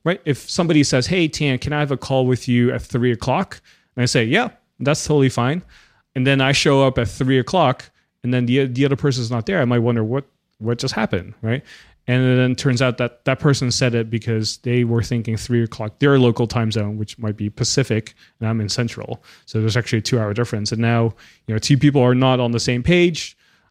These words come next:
and not being specific enough in your communication can lead to a lot of waste, right? So that was an example of a waste where, uh, because somebody didn't communicate the time zone,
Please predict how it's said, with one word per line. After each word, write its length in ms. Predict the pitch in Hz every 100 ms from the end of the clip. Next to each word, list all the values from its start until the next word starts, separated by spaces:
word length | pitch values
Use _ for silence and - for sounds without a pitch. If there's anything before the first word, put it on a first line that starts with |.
| _ -
and 160 | 123 127
not 180 | 135
being 160 | 123 127
specific 560 | - 127 - 196 175 135
enough 260 | 120 120
in 80 | 123
your 80 | 117
communication 640 | - 120 113 123 - 107
can 240 | 110 113
lead 160 | 113 113
to 100 | 117
a 40 |
lot 220 | 104 104 98
of 80 | 87
waste, 460 | 104 - - - - _ _
right? 140 | 107
So 100 | 104 110
that 140 | 110
was 160 | 117 113
an 80 |
example 360 | 107 107 107 113
of 120 | 101
a 60 | 101
waste 500 | 98 104 - - - _ _ -
where, 360 | 104 101 101 - - _ _ _
uh, 60 | 107
because 260 | 117 156
somebody 300 | 147 135 127
didn't 240 | 117 131 131
communicate 480 | - 131 127 123 -
the 60 |
time 300 | - - 117
zone, 240 | 135 208